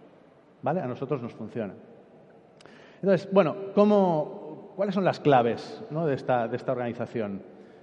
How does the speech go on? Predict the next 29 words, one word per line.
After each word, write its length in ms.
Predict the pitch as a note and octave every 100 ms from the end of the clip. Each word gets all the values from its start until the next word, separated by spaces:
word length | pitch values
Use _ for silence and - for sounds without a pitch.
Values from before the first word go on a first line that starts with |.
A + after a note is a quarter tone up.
| -
Vale, 280 | - D3+ G3+
pues 160 | C#3 B2+
si 100 | C#3+
nos 160 | C#3
centramos 400 | D3+ C3+ F3+ G3
en 100 | F#3
este 200 | F3+ -
sprint, 760 | D#3+ - G3 G#3+ A#3 - - A#2+
digamos 360 | A#2+ B2 B2+
que 260 | - A#2+ A#2
el, 300 | A#2+ A2 G#2+
el 140 | A#2 A2
fin 220 | C#3+ C3
de 80 | B2
se-, 160 | B2
con 160 | A2 A#2+
un 80 | A#2
fin 120 | B2+
de 60 | A#2
semana 220 | A#2 A#2
en 80 | A#2
medio 260 | C#3+ C3
que 60 | A#2
separa, 540 | - A#2 A#2+ A2 G2
eh, 340 | A2+ G#2+ G#2 A2
el 100 | G#2
sprint 220 | G2+ G#2+
de 60 | G#2+
cliente, 420 | C#3+ C#3+ D3+ E3